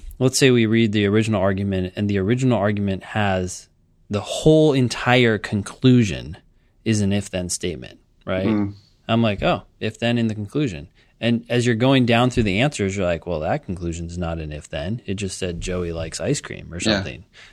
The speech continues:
Speaker 1: And
Speaker 2: Right.
Speaker 1: so, uh, it's like, I'm not, like you <laughs> said, I'm not reading the whole argument. You're seeing a part of it, and you're like, "This is huge, and this has to be the same in the correct answer, so this is out."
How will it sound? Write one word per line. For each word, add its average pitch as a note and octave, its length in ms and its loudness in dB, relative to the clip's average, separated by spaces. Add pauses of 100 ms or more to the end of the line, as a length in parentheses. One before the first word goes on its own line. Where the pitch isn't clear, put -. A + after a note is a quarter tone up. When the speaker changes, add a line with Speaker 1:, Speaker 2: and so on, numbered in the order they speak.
Speaker 1:
And F#2+ 100 0
Speaker 2:
Right. F2+ 80 0
Speaker 1:
so, A#2 300 2 (100)
uh, A2+ 140 2 (200)
it's D3 200 -2
like, D3+ 280 2 (120)
I'm C#3 160 6
not, D#3 280 2
like B2+ 180 2
you F#3+ 100 6
<laughs> - 0 -
said, - 320 2
I'm - 240 -8
not D#3+ 140 0
reading C3 340 2
the A2 120 0
whole A#2+ 200 0
argument. C3 580 -2 (460)
You're C3 120 4
seeing D3 280 2
a A2+ 60 0
part C#3+ 240 4
of G#2+ 100 0
it, F#2+ 100 -2
and G#2 80 -2
you're A2 100 0
like, G2+ 180 -4 (100)
"This - 460 -2 (360)
is G#2 180 -4
huge, - 680 -2 (160)
and A2+ 140 -4
this D#3+ 180 0
has D#3 340 -2
to - 80 -4
be B2+ 160 2
the G#2 120 -2
same F#2+ 640 -2
in G#2 180 -2
the F#2 80 -4
correct G2+ 340 -4
answer, G2+ 340 -6
so G2 380 -2
this G#2+ 220 -4
is G2+ 120 -6
out." F2 280 -10